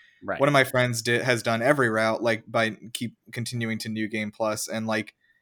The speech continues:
Speaker 2: I think by the time that she did the, the last, uh, route on her list, she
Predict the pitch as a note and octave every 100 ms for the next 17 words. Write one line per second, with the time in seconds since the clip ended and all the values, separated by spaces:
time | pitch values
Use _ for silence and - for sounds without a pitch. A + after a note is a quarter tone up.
0 | _ - B2+ C3 B2 A#2+ B2 A#2+ A2+ -
1 | A2 A2 G#2+ G2+ G#2+ G#2 G#2 G#2 A2 G#2
2 | - - - A2 G#2+ G#2+ G#2+ - G#2+ A2+
3 | G#2+ G#2+ A2 A2+ G#2 G#2+ - - - A2
4 | E2+